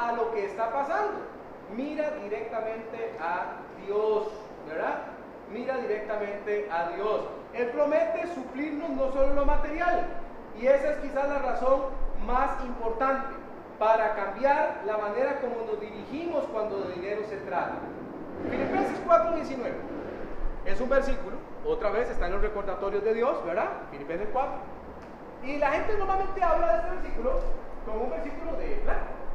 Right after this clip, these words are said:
Es que suena muy bien, ¿no? Porque dice, "Mi, mi Dios, pues, suplirá todo lo que os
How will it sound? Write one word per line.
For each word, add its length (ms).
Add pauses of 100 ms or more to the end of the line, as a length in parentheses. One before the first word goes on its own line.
(640)
Es 60
que 120
suena 180
muy 120
bien, 140
¿no? 100
Porque 220
dice, 120
"Mi, 180 (340)
mi 140
Dios, 260 (120)
pues, 180
suplirá 460
todo 340 (1300)
lo 260
que 100
os 300